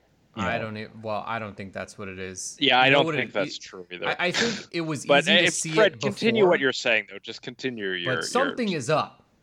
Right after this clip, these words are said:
Speaker 3: So the point is, though, you're saying they have some contracted amount of money. So overall, i-, if Top Rank is able to put on these super cheap cards and kind of get away with it,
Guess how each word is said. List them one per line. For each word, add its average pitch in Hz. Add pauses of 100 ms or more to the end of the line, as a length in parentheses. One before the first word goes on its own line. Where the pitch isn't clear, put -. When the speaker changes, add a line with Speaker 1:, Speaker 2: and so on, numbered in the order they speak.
(340)
Speaker 3:
So -
the 175
point 226
is, 202
though, 160
you're 143
saying 127
they 120
have 127
some 156
contracted 117
amount 95
of 90
money. 87
So 127
overall, 131 (600)
i-, 160
if 165
Top 160
Rank 151
is 131
able 120
to 117
put 120
on 107
these 101
super 104
cheap -
cards 101
and 95
kind 104
of 85
get 113
away 92
with 87
it, 85